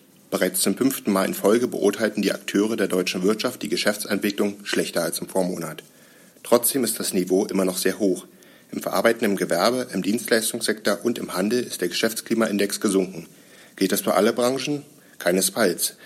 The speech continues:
Im Bauhauptgewerbe erreichte er ein neues Rekordhoch. Die Baufirmen korrigierten ihre Erwartungen merklich nach oben, während sie ihre aktuelle Lage nahezu unverändert einschätzten, vermerkt das ifo-Institut. Was genau ist der ifo-Geschäftsklima-Index?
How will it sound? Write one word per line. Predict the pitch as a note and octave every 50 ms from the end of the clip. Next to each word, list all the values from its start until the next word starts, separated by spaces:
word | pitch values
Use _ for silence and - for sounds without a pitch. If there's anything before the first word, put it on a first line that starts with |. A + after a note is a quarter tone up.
| - - -
Im | - -
Bauhauptgewerbe | - F2+ A2 A#2 B2 A#2+ - - - A2+ A2 G#2+ A2+ A2+ A2+
erreichte | F2 F2+ - E2 F#2 G2+ - - G#2+
er | G#2 F#2
ein | E2+ F2+ F2+
neues | F#2 F#2+ G#2 G2 -
Rekordhoch. | A2+ G#2+ - - A#2 A2+ A2+ - - - - - - - - - -
Die | F#2+ F#2
Baufirmen | F#2+ F2 G#2+ B2 - - C#3+ C#3
korrigierten | - - G#2 F2+ F#2 E2+ F2 G2+ A2+ A2+ A#2 G2+
ihre | F2 G#2 - F#2+
Erwartungen | - F2 E2 F#2 G2 G#2 - G#2+ F#2 F2+
merklich | F#2+ G2 A2 - - A2 - -
nach | A3+ - -
oben, | - G#2+ G#2+ C#3 C#3+ - - - - - -
während | - G#2+ - G2 F#2+
sie | - G2+
ihre | F#2 G2 - -
aktuelle | - - - - - A2+ A#2 A#2 A2+
Lage | A2 G#2+ A2 A2 A2 F#2
nahezu | F#2 F2+ F2+ - - -
unverändert | - G#2 G#2+ - A2+ G#2 G2+ - - F#2+ -
einschätzten, | - - F2+ F2 - E2+ - - - - E2+ E2 -
vermerkt | - E2 E2 - - F#2 - -
das | G2+ -
ifo-Institut. | - - - F2 E2 - - - - E2 - - D#2+ D#2+ - - - - _ _ _ _ _ _ _ _ - _ - - - - - - _ _ _ _ -
Was | - F2+ - -
genau | G#2+ G2+ G2 -
ist | - - - -
der | G2 -
ifo-Geschäftsklima-Index? | F2+ - - F2+ F2 F2 - F2+ - - - - B2 F#2+ G2 F#2+ F2+ F2 D#2+ D#2 D#2 - - - -